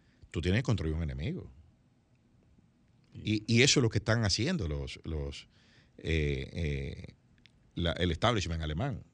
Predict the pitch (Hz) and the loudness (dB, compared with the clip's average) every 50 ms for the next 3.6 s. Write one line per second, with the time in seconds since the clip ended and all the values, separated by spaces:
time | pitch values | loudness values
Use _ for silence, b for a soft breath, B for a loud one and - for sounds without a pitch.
0 | _ - 90 80 - 98 110 123 156 151 - 107 98 104 151 190 170 156 151 147 | _ -8 -6 -4 -2 0 0 0 0 0 2 2 2 4 2 2 2 0 0 0
1 | 143 123 117 110 98 82 82 95 117 - - 98 92 90 - 110 101 90 85 87 | 2 2 2 2 2 2 2 0 -2 -2 -2 -4 0 2 2 2 2 2 0 0
2 | 101 123 139 147 151 b b b b b b b b - - - - 104 104 131 | 2 0 0 0 -4 b b b b b b b b -4 -2 0 2 2 2 2
3 | 156 170 156 - 117 92 80 - - - 87 | 2 2 2 2 2 2 0 -2 -4 -8 -10